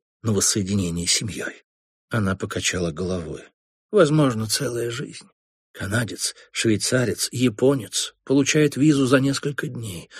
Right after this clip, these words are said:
Африканской семье требуется бесконечное количество времени. Расскажи, Дариус, расскажи». Сидевший на кровати мужчина отложил книгу.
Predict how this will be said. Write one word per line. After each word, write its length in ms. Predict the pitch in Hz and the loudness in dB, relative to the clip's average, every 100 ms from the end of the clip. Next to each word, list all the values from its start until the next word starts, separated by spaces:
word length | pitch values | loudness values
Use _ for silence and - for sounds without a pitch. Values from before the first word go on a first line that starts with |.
| - - | -20 -10
Африканской 680 | - 117 107 143 147 - | -2 -2 2 2 2 -2
семье 500 | - 101 95 78 - - _ _ _ | -6 -8 -8 -10 -10 -14 _ _ _
требуется 500 | 208 - 165 160 - | 2 4 6 4 2
бесконечное 760 | 131 131 131 123 143 - 101 92 | 2 2 2 0 2 2 0 -6
количество 560 | 90 78 - - 98 | -6 -6 -4 -4 -4
времени. 440 | 87 85 90 - - _ - - _ | -6 -8 -10 -16 -20 _ -20 -20 _
Расскажи, 540 | 156 - 208 185 170 | -2 2 4 6 6
Дариус, 560 | 104 98 - - - - | 6 0 0 -6 -6 -4
расскажи». 600 | 202 185 254 175 - - _ _ _ _ _ _ | -2 2 4 4 0 -10 _ _ _ _ _ _
Сидевший 540 | - 120 110 107 - 107 | -4 0 4 4 4 0
на 80 | |
кровати 380 | 92 92 95 - | 2 4 4 2
мужчина 560 | 87 85 - 120 113 - - _ | -2 0 2 0 -2 -6 -16 _
отложил 480 | 110 110 104 98 92 | 2 6 6 4 0
книгу. 440 | - 78 69 | -4 -10 -10